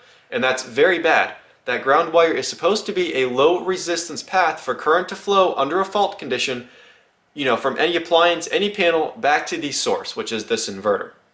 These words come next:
You never want to have your ground wire becoming a current carrying conductor. And that's the reason why we only have the neutral ground bond in one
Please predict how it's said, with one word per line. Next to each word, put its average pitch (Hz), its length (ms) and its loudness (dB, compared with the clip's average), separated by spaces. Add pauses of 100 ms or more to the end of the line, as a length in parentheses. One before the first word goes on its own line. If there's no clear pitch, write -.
(180)
You 147 140 -6
never 185 400 2
want 156 220 2
to 147 80 0
have 147 320 2
your 139 100 0
ground 139 380 2
wire 131 240 4
becoming 139 500 -4
a 117 120 -2
current 127 360 -2
carrying 110 300 0
conductor. 139 480 -2 (260)
And 120 120 -4
that's 170 200 2
the 170 140 -4
reason 165 280 0
why 143 120 4
we 135 180 0
only 139 260 0
have 127 300 0
the 120 120 -4
neutral 127 300 -6
ground 117 280 2
bond 110 320 2
in 101 200 -8
one 110 300 0